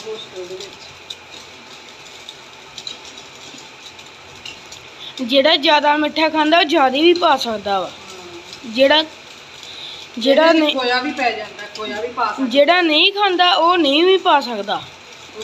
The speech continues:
Speaker 1: ਫਿੱਕੇ ਵੀ ਰੱਖ
Speaker 2: ਉਹ
Speaker 1: ਸਕਦੇ।
Speaker 2: ਫਿੱਕੇ ਵੀ ਰੱਖ ਸਕਦਾ।
Speaker 1: ਹਮ। ਇਹਦੇ ਵਿੱਚ ਹੋਰ ਵੀ ਅਜੇ ਸਮਾਨ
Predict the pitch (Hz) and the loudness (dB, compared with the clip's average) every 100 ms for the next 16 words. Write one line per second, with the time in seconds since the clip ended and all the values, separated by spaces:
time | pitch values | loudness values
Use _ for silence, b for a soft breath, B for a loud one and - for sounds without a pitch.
0 | - 233 233 220 247 240 233 - 277 247 | -14 -16 -10 -8 -6 -8 -8 -4 -4 -2
1 | 269 285 311 320 311 233 208 190 185 165 | -6 -4 -2 -2 -4 -6 -12 -12 -14 -16
2 | - - - 180 170 - - - - - | -20 -20 -20 -16 -14 -16 -20 -20 -20 -20
3 | - - - - - - - - - - | -20 -20 -20 -20 -20 -16 -16 -18 -20 -20
4 | - - - - - - 214 220 254 247 | -20 -20 -20 -20 -20 -16 -12 -10 -8 -4
5 | 240 214 185 254 247 220 220 220 202 202 | -2 -2 -4 -8 -6 -8 -8 -8 -8 -8